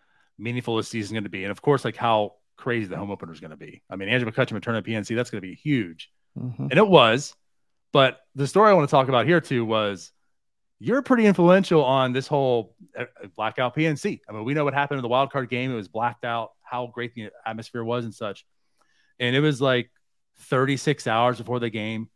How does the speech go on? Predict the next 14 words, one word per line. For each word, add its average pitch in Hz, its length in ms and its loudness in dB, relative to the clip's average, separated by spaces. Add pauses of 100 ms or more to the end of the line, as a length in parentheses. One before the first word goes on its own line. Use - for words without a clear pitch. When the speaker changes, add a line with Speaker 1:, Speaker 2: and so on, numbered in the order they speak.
(260)
Speaker 1:
I 110 80 -4
saw 113 180 -4
your 113 160 -2
tweet 113 300 -8
out 107 180 -4
there 117 100 -2
about, 104 280 -4
you 107 60 -14
know, 92 100 -12
blackout 117 500 0
P 135 180 -4
N 123 140 -4
C, 127 400 -4
and 104 340 -8